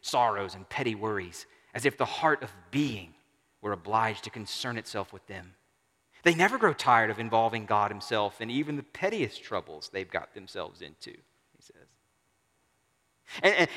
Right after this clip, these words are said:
and Nietzsche thought of this as a kind of gotcha moment, you know? He's pulled back the curtain and he's exposed it all for the fraud that it is. It's so foolish that you believe God really loves you and pays attention to you.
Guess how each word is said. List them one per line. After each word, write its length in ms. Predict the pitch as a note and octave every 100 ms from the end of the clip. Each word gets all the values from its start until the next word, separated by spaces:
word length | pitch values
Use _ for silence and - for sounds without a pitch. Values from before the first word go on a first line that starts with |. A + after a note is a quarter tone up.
| -
and 120 | E3+
Nietzsche 280 | G3+ A#4 F#4
thought 180 | F#3 F3
of 80 | E3+
this 160 | F3+
as 80 | E3+
a 40 |
kind 200 | - F#3
of 80 | D#3
gotcha 340 | D3+ F#3+ - D#3
moment, 360 | F3 F3 - -
you 100 | C#3+
know? 200 | F#3+ - -
He's 140 | E3+ -
pulled 320 | A3 A#3+ A3+
back 200 | A#3+ -
the 60 |
curtain 320 | - G#3 A3 F#3+
and 100 | F3
he's 140 | D#3+
exposed 560 | E3 - G3+ A#3+ A3+ G3
it 80 |
all 220 | F#3+ G3+ F#3+
for 120 | F3
the 120 | D3+
fraud 400 | - G3+ G#3+ G3+
that 80 | F#3+
it 100 | F#3
is. 200 | E3 D#3
It's 140 | D#3
so 200 | A3 A#3+
foolish 840 | - - C4+ C4+ D#3+ G2 - - -
that 140 | A2+ C#3
you 100 | C#3+
believe 400 | C#3+ C#3+ C#3 A#2
God 320 | B2 A#2+ A2+ -
really 320 | B2 B2 A#2 A2
loves 420 | G#2 A#2+ A2 G2+ -
you 120 | F#2+ - _ _ _ _ _ _ _ _
and 120 | -
pays 240 | - G2+ G#2
attention 400 | G2+ F2 - -
to 100 |
you. 100 | -